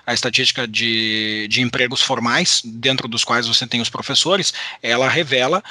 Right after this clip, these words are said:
qual que é mais ou menos os salários ao quais, quais as pessoas estão sendo contratadas, por quais turnos, e aí você consegue ter uma ideia de quais são esses custos. Você sabe qual é o preço que essas es-, escolas estão praticando, porque você vai no site de cada escola, você fala com as escolas, faz uma pesquisa, você vê quanto é que elas estão praticando, você tem os índices de preço pra, pra te indicar também,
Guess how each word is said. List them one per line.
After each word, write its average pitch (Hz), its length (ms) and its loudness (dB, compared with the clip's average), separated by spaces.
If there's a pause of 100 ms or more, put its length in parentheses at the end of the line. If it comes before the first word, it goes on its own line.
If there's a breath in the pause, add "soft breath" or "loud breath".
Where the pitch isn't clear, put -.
(220 loud breath)
qual 143 200 0
que 156 160 2
é 143 80 2
mais 143 200 2
ou 151 60 2
menos 143 220 2
os 151 80 2
salários 139 440 0
ao 151 140 -2
quais, 127 340 0
quais 127 240 -2
as 127 120 -4
pessoas 135 300 -4
estão 135 140 -4
sendo 127 220 0
contratadas, 147 640 -2
por - 140 -10
quais 127 320 0
turnos, 151 500 0 (340 loud breath)
e 143 120 0
aí 143 100 2
você 151 160 0
consegue 156 320 0
ter 170 60 2
uma 175 200 2
ideia 156 440 2
de 147 120 -4
quais 139 200 0
são 185 160 -2
esses - 200 0
custos. - 440 -8 (260 loud breath)
Você 135 260 0
sabe 170 360 2
qual 143 180 -2
é - 20 2
o 143 80 -2
preço 143 360 0
que 131 80 -6
essas 123 260 -4
es-, 131 160 -4
escolas 123 420 -2
estão 131 140 -4
praticando, 165 540 0
porque - 240 -10
você 117 240 0
vai 117 200 0
no 127 120 0
site 127 360 2
de 117 80 -6
cada 117 220 -2
escola, 143 340 2
você - 140 -2
fala 113 180 -6
com 117 120 -6
as 104 80 -4
escolas, 113 400 0
faz 107 160 -6
uma 120 80 -4
pesquisa, 139 400 -2
você 117 200 0
vê 120 140 0
quanto 127 160 -4
é 113 40 -2
que - 60 -12
elas 110 100 -6
estão 113 120 -8
praticando, 131 540 -2
você 127 180 -2
tem 147 160 0
os 143 140 2
índices 143 260 0
de 131 80 0
preço 147 400 0
pra, 113 580 -4
pra 120 140 -6
te 127 160 0
indicar 131 260 0
também, 180 280 4